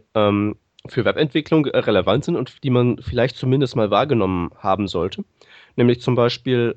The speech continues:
ähm, wie man mittels H T M L fünf Offline-Features einen Browser, ähm, irreparabel,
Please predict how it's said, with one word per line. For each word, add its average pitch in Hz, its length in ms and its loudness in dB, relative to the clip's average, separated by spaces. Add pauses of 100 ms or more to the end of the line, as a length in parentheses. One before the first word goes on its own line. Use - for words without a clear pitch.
(140)
ähm, 110 320 0 (220)
wie 120 100 0
man 117 320 4
mittels 120 420 -2
H 113 120 0
T 127 100 -2
M 113 80 0
L 104 80 0
fünf 120 260 -4
Offline-Features 123 760 -2 (320)
einen 104 220 2
Browser, 120 460 2 (340)
ähm, 107 460 2 (1300)
irreparabel, 120 960 0